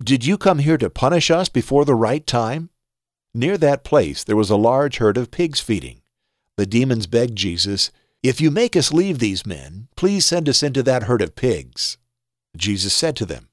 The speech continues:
"Go." So the demons left the men and went into the pigs. Then the whole herd of pigs ran down the hill into the lake, and all were drowned. The men who had the work of caring for the pigs ran away. They went into town and told the people everything that had happened,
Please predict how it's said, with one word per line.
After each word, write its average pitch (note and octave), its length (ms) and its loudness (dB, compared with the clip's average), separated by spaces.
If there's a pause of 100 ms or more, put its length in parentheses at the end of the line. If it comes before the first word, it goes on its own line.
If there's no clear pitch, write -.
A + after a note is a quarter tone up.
(220)
"Go." A2 480 2 (560)
So A2 180 2
the G#2+ 120 0
demons A#2 420 -2
left C3 240 0
the A2+ 80 0
men D2+ 240 -10
and F#2 180 -10
went A2+ 140 2
into D#3+ 200 0
the G2+ 120 -6
pigs. C2+ 560 -8 (540)
Then A#2+ 440 -2 (140)
the A2+ 120 4
whole F#3 340 4
herd E3+ 200 0
of C#3+ 140 -6
pigs G2 400 0
ran B2+ 280 -2
down B2 220 0
the G#2 100 -4
hill E2+ 300 0
into F2+ 200 -10
the G2 120 0
lake, G2+ 360 -2 (140)
and F#2 160 -6
all G2 260 2
were D#2+ 120 -6
drowned. E2 520 -4 (760)
The G2+ 80 -2
men A2+ 220 2
who A2+ 140 0
had A2+ 180 2
the G#2 80 4
work G2+ 240 2
of F#2 140 -4
caring C#3 320 0
for F#2+ 120 -14
the F2 120 -10
pigs F2+ 320 -6
ran G2 220 -2
away. F#2 480 -4 (520)
They A#2 100 4
went E3+ 240 2
into D#3 200 2
town C3+ 320 -2
and F#2 120 -8
told C#3+ 240 2
the A2+ 80 -2
people F#2+ 360 -6
everything A2+ 420 0
that A#2+ 120 4
had A2+ 100 0
happened, A2+ 520 -6